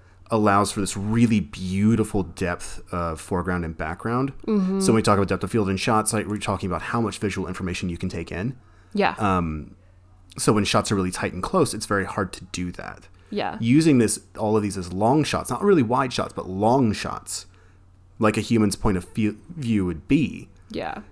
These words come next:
Speaker 1: is really fucking cool. And seeing all these moments of, like, you're stalking your heroine.
Speaker 2: Yeah.
Speaker 1: Right? It puts you into the mind of the killer.
Speaker 2: Mm-hmm.
Speaker 1: So you have to emotionally reconcile that.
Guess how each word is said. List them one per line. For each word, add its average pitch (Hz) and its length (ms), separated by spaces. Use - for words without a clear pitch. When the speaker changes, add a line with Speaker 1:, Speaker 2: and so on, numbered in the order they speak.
Speaker 1:
is 110 200
really 110 480
fucking 87 400
cool. - 380
And 110 120
seeing 147 280
all 127 60
these 107 160
moments 95 280
of, 92 80
like, 90 220
you're 131 520
stalking 117 960
your 107 180
heroine. 90 500
Speaker 2:
Yeah. 208 180
Speaker 1:
Right? 107 240
It 117 100
puts 127 280
you 120 320
into 117 160
the 101 80
mind 92 200
of - 80
the - 60
killer. - 320
Speaker 2:
Mm-hmm. 233 200
Speaker 1:
So - 140
you 110 180
have 117 280
to 104 240
emotionally 113 680
reconcile 135 680
that. 165 260